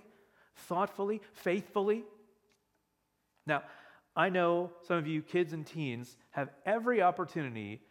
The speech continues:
to do every different thing. And some of those things I'm quite jealous of. These are fantastic things, so many of them. But you have to make sure to be making the choices that reflect God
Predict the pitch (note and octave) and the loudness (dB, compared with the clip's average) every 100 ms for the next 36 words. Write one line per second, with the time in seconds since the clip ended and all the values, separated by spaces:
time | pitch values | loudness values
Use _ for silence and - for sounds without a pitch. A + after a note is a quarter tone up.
0 | _ - D#3 C#3+ C3+ B2 - - C3 D3+ | _ -6 -4 -2 -2 -4 -8 -2 0 2
1 | D#3+ D#3 D3+ C3 A#2+ C#3 C3+ A#2+ B2+ G2 | 2 0 -2 -4 -2 0 0 -2 -2 -4
2 | - - _ _ _ _ _ _ - A2 | -8 -20 _ _ _ _ _ _ -16 -6
3 | C#3+ E3 F3 E3+ E3 E3 D3+ D3+ C#3+ C3 | -2 2 2 2 -2 -2 -2 -2 2 0
4 | G#2 - - - _ _ _ _ _ _ | 0 -10 -18 -20 _ _ _ _ _ _
5 | - G3 G#3 G#3 G3 F3+ F3+ D#3 - G#2+ | -4 0 2 2 2 2 2 -2 -4 -10
6 | - G#3+ A3 F#3+ F3 A2 A2+ - _ _ | -8 -4 -2 0 -2 -4 -10 -20 _ _
7 | _ _ _ _ _ _ _ _ _ - | _ _ _ _ _ _ _ _ _ -20
8 | - E3 D#3+ B3 C#4 C#4 G3 F#3 - - | -10 -8 -2 -2 -2 -2 -2 -2 -4 -8
9 | A#3+ A3+ A#2 F#2 - - _ _ _ _ | -2 0 0 -2 -10 -16 _ _ _ _
10 | _ _ _ - E3+ F#3+ F#3+ G3 F3 E3 | _ _ _ -12 -6 0 2 0 -2 -6
11 | - A#3+ B3+ - C3+ A2 - E3+ D#3+ - | -2 0 0 0 -6 -4 -2 -2 -2 -4
12 | - A#3 B3+ - - D3 B2+ F#2 - | -2 2 2 -2 -4 2 2 2 -8